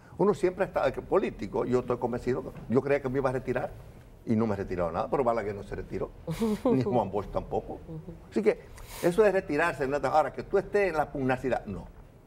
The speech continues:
Speaker 1: Yo no espero estar en la pugnacidad ni interna ni externa. Ese no es mi papel. Yo estoy convencido de que este país necesita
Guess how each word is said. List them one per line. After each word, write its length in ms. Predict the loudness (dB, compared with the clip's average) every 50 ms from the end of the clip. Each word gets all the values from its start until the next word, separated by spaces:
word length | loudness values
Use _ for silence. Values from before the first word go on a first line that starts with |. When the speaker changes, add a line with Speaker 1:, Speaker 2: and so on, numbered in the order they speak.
| -20 -10 -6
Speaker 1:
Yo 280 | 0 6 6 6 6 6
no 100 | 4 0
espero 360 | -2 0 0 0 2 0 0
estar 180 | 0 0 0
en 80 | 2 2
la 120 | 0 0
pugnacidad 540 | -2 -4 -6 -6 -6 -4 -2 -2 0 -2 -2 -2
ni 160 | -2 -2 0 0
interna 580 | 0 0 -2 2 4 4 4 4 0 -4 -8 -8
ni 140 | -6 -6 -8
externa. 360 | -8 -8 -8 -6 -6 -6 -8 -10 -16 -2 0
Ese 220 | 0 2 4 2
no 80 | 0 0
es 60 | -2
mi 60 | -6
papel. 340 | -6 -6 -8 -8 -8 -10 -12 -12 -14 -4
Yo 120 | 0 0 0
estoy 240 | 2 2 2 2 2
convencido 720 | 2 0 -2 0 0 -2 -4 0 2 2 4 4 2 2 -2 -6 -16 -20 -20 -20 -20 -20 -18 -10 -10 -10 -8 -6
de 200 | 0 2 2 2 4
que 340 | 2 2 4 4 4 2 0
este 200 | 0 0 0 2
país 240 | 2 2 0 0
necesita 840 | -2 -4 -4 -4 -4 -4 -6 -6 -4 -2 -2 -2 -2 0 2 2 2